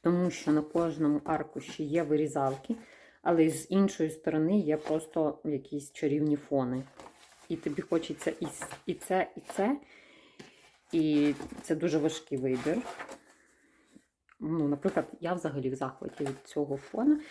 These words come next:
Він є подібний в колекції, але от,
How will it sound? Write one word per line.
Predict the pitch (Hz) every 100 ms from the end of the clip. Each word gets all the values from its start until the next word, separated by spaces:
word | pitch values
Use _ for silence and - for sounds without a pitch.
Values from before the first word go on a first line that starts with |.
| - -
Він | 170 170
є | 165
подібний | - 160 147 147 151 143 143
в | -
колекції, | - 143 143 139 190 - - 233 240 254 -
але | 156
от, | 147 143 -